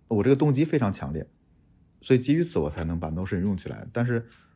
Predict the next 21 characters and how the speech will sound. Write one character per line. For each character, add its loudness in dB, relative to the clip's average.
我， -2
我 0
之 2
前 2
试 -4
着 4
用 2
它 2
管 -2
理 0
过 -2
一 -2
段 -4
我 -6
的 -4
项 -4
目， -4
或 -4
者 -2
做 0
一， -2